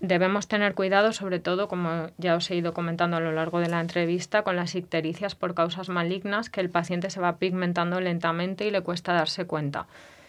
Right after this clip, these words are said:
Es verdad que conforme va subiendo el bil-, el nivel de bilirrubina, la piel, eh, se vuelve amarillenta y es imposible no darse cuenta, pero en los estadios iniciales puede pasar desapercibido. Por eso es fundamental las visitas presenciales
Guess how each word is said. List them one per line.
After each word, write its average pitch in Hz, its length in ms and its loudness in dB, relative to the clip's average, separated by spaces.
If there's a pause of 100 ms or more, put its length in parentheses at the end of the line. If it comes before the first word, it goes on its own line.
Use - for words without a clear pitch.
(160)
Es 185 140 0
verdad 196 300 8
que 175 120 2
conforme 170 520 0
va 170 120 4
subiendo 190 380 0
el 180 80 4
bil-, 180 340 2
el 180 220 0
nivel 175 260 2
de 175 100 2
bilirrubina, 175 680 2
la 156 180 0
piel, 170 380 0
eh, 165 920 0
se - 200 -4
vuelve 175 320 4
amarillenta 175 880 2
y 175 180 -2
es 175 140 -4
imposible 170 500 -2
no 160 160 -2
darse 170 360 -4
cuenta, 190 460 -4 (520)
pero 220 220 8
en 214 80 4
los 196 160 0
estadios 180 440 0
iniciales 180 560 0
puede 165 240 -2
pasar 165 320 0
desapercibido. 156 960 -4
Por 165 200 -2
eso 175 320 -2
es 175 120 -2
fundamental 175 640 2
las 170 180 4
visitas 165 440 -4
presenciales 190 840 0